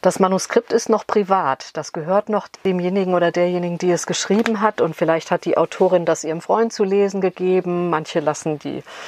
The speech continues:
Eltern, äh, hatte ich auch schon, ja, einen Autor, der gesagt hat, „Mein Vater liest alles einmal,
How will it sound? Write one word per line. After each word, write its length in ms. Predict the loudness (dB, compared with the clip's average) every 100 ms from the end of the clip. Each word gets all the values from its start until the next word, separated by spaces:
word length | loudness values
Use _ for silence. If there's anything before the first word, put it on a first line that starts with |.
| -16 -4
Eltern, 580 | 2 2 2 2 2 2
äh, 400 | 2 2 2 0 -2
hatte 240 | -2 -2
ich 140 | -2 0
auch 120 | 0
schon, 280 | 2 -2 0
ja, 160 | -2
einen 180 | 0 0
Autor, 280 | 0 0 0
der 120 | -2
gesagt 240 | -4 -4 -4
hat, 100 | -4
„Mein 120 | -6
Vater 420 | -4 0 0 0 -2
liest 320 | -4 -6 0
alles 260 | 0 0
einmal, 480 | -4 -6 -4 0 0